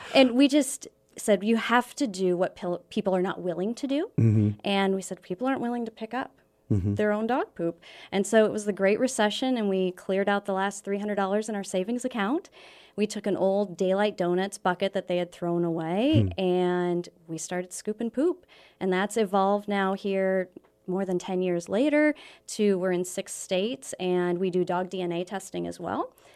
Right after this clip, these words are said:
Speaker 1: And we're the
Speaker 2: What do you
Speaker 1: num-
Speaker 2: do with dog D N A testing?
Speaker 1: What do you do? Pun intended. Um, so the dog D N A, D N A testing is, um, so in this area, what it's primarily used for is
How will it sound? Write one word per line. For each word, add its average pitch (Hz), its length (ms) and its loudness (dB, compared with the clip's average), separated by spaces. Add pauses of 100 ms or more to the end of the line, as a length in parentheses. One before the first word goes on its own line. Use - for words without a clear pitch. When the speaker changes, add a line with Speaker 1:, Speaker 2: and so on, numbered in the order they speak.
(120)
Speaker 1:
And 180 300 0
we're 185 140 2
the 180 120 0
Speaker 2:
What 226 140 8
do - 60 4
you 185 80 8
Speaker 1:
num- - 60 2
Speaker 2:
do 156 240 12
with 113 200 8
dog 117 280 8
D 113 160 6
N 98 100 6
A 101 120 4
testing? 95 260 -2
Speaker 1:
What 381 160 10
do 381 80 2
you 359 140 8
do? 214 480 2 (480)
Pun 180 180 0
intended. 180 360 -4 (260)
Um, 226 200 6
so 254 160 6
the 240 100 6
dog 247 320 4
D 302 120 2
N 226 160 2
A, 196 160 -2 (120)
D 214 160 2
N 196 120 6
A 185 120 4
testing 175 680 -2
is, 180 640 0
um, 156 320 -10
so - 180 -2
in 202 280 2
this 339 320 4
area, 175 360 2
what 170 180 0
it's 170 120 -4
primarily 175 500 -2
used 175 300 -4
for 180 180 2
is 170 240 -2